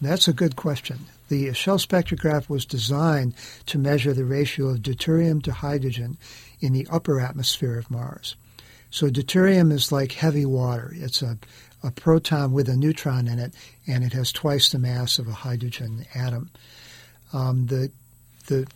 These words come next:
quick picture here is that when Mars was young, we think it had a lot of water. We think a lot of that water boiled off into space.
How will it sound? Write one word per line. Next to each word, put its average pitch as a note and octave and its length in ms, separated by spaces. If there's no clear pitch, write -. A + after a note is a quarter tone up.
quick G#3+ 280
picture C#3+ 380
here B2+ 320
is B2+ 300
that C3+ 180
when C#3 200
Mars D#3+ 360
was C3 180
young, C#3 400
we B2 100
think C3+ 240
it B2+ 100
had C3 200
a B2+ 60
lot A#2+ 220
of A#2+ 120
water. A#2+ 400
We C#3 80
think F3 260
a D#3 60
lot D#3 260
of F#3+ 100
that C#3 220
water C3 360
boiled D3 440
off C3+ 260
into A#2+ 180
space. - 540